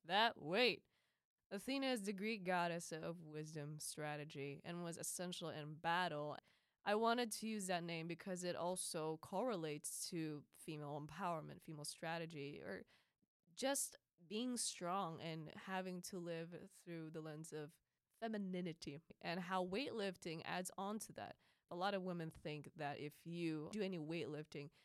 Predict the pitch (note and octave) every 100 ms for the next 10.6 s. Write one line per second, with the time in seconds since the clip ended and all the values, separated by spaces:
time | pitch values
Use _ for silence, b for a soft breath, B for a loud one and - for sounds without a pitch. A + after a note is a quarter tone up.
0 | b - F#3 F#3 F#3 G3 D#3+ D#3 D3+ D3
1 | C#3+ D3 D3+ D3+ - - - - F#3+ B3
2 | F#4 A4+ - G4+ G4+ - C#4+ F#4+ D#4 B3
3 | - G3 D#3+ D3 F#3 b b - E4 D#4+
4 | B3 G3+ E3 D#3 - - F#3 A3 A3+ B3
5 | C4 - - G#3+ - A3 A3+ - F3 D3+
6 | C#3+ D#3+ _ _ _ _ _ _ - -
7 | G3 A3 A#3 - F3+ G3+ F#3 E3 E3 -
8 | - C#3+ D3+ - D#3+ E3 F3+ - D4 D#4
9 | _ _ - F3 E3+ D#3+ D#3 D#3 D#3 D#3
10 | D#3+ D#3 D#3+ F3 G3+